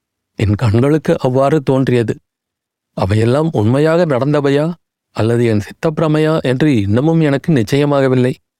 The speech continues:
நந்தினி சிந்தனையில் ஆழ்ந்திருந்தாள். அந்த மாளிகை வாசலுக்கு சற்று தூரத்தில் அடர்ந்த மரங்களிடையே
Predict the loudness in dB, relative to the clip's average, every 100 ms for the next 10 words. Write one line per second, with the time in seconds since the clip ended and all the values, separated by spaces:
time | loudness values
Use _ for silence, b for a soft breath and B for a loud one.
0 | _ _ _ _ _ -2 0 2 2 0
1 | 0 0 0 2 2 2 0 0 0 0
2 | 0 -2 -6 _ _ _ _ _ _ _
3 | -2 0 2 0 0 0 0 2 0 0
4 | -2 -4 -4 -4 -2 -2 0 0 -2 -2
5 | -2 -4 _ _ _ -6 -4 -2 0 0
6 | 0 0 -2 0 0 0 0